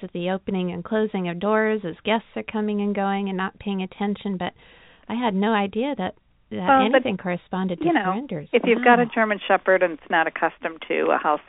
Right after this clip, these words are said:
Speaker 2: full of small children or, you know, visitors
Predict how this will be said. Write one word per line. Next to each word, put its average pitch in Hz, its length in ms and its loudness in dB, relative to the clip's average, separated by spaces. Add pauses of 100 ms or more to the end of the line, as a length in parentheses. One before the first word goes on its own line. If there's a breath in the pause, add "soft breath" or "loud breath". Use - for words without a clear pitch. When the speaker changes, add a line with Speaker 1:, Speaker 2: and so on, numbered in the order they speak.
Speaker 2:
full 151 200 4
of 147 200 4 (580 loud breath)
small 165 180 2
children 160 600 2
or, 156 240 2 (160)
you 208 100 -2
know, 175 220 6
visitors 165 680 6